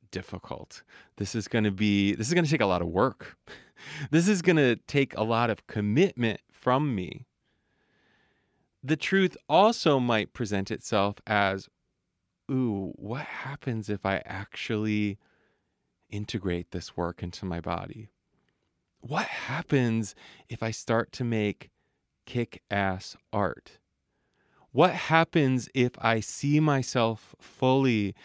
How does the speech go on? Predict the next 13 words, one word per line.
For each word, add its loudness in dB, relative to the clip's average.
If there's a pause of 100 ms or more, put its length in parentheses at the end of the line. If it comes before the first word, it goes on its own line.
(300)
as 0
the 0
singer -2 (280)
that -2
I 2
am? 0
What 2
then 0
does -2
that 0
mean?" -4 (2250)
It's -12
scary. 2